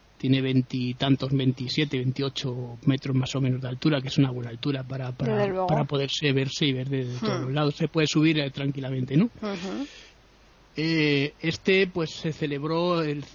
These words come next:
Speaker 1: sabes que se, el ciento cincuenta aniversario, ¿no? En, esto fue en el año, <clears throat> el, fue el treinta y uno de ma-, de mayo del año dos mil nueve, ¿no? Fíjate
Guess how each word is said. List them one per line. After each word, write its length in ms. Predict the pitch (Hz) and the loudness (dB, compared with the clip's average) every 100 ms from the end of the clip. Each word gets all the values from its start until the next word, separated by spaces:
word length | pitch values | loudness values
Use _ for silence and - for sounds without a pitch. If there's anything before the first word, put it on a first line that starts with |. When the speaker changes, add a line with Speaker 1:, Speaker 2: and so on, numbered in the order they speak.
| 151 | -12
Speaker 1:
sabes 320 | 147 160 160 | -6 -4 -2
que 100 | - | -4
se, 240 | 156 151 156 | -4 -4 -2
el 220 | 151 143 | -4 -2
ciento 260 | - 151 151 | 2 4 4
cincuenta 480 | 165 151 156 147 147 | 2 2 4 2 4
aniversario, 680 | 147 139 135 - 165 151 151 | 2 2 -4 -4 -2 -2 0
¿no? 240 | 156 160 | 0 -2
En, 360 | 139 131 131 131 - | -2 -2 -2 -2 -6
esto 260 | 143 156 | -4 -4
fue 200 | - 156 | 0 2
en 80 | 147 | 4
el 100 | 135 | 4
año, 380 | 143 147 143 135 - | 4 6 6 2 0
<clears throat> 0 | |
el, 440 | - 147 151 147 131 | 4 4 4 0 -6
fue 160 | 165 | -4
el 80 | 151 | -4
treinta 280 | 143 143 143 | 0 0 0
y 100 | 143 | 2
uno 140 | 156 147 | 2 4
de 120 | 143 | 2
ma-, 140 | 151 | 2
de 160 | - 143 | 0 2
mayo 380 | 143 143 151 160 | 2 2 0 -2
del 420 | 135 127 123 127 | -4 -8 -8 -4
año 240 | 143 143 | 2 2
dos 180 | 139 127 | 2 0
mil 300 | 139 139 131 | 2 2 4
nueve, 300 | 131 147 139 135 | 4 4 2 -2
¿no? 120 | 147 | -4
Fíjate 760 | 147 143 135 147 139 135 135 | -4 -6 -2 0 0 0 -4